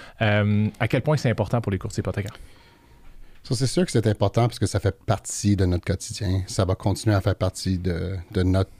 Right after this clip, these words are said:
Speaker 2: de notre métier, euh, et ça évolue très vite. Euh, il y a une, pas une vague, parce que ça, ça existe long-, quand même longtemps, le, l'intelligence artificielle,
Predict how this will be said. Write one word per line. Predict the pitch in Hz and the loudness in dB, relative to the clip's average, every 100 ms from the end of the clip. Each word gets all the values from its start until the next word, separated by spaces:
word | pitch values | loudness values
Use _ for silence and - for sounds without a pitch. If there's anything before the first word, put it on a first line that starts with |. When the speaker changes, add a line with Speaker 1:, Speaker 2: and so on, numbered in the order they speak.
| - - - | -20 -20 -4
Speaker 2:
de | 104 | 0
notre | 98 98 | 2 2
métier, | 98 92 - 101 107 - - | 0 -2 0 -2 -2 -6 -6
euh, | 90 90 | -4 -2
et | - | -2
ça | - 98 | 0 2
évolue | 98 92 98 95 101 - | 4 2 2 2 0 0
très | - 92 | 0 0
vite. | 92 - - - - - - - - - | 0 -6 -12 -20 -20 -20 -20 -20 -8 -4
Euh, | 85 85 82 | 0 0 -2
il | 85 | -2
y | |
a | 87 | -2
une, | 87 85 85 98 - - | -2 -2 -4 -8 -14 -2
pas | 120 | 2
une | 101 | 2
vague, | 90 104 117 | 2 2 0
parce | - | -4
que | 95 | -6
ça, | - - - - - - - | -4 -8 -10 -12 -18 -20 -12
ça | - 82 | -8 -4
existe | 82 87 - | -4 -4 -2
long-, | 87 90 - - | -2 -4 -10 -6
quand | 87 | 0
même | 92 92 | 2 2
longtemps, | 92 92 101 110 | 2 0 2 2
le, | 95 87 82 85 80 | 2 0 -2 -4 -6
l'intelligence | 80 92 - 90 95 - | -6 -6 -4 -2 0 -2
artificielle, | 92 - - 98 104 | -6 -6 -6 0 0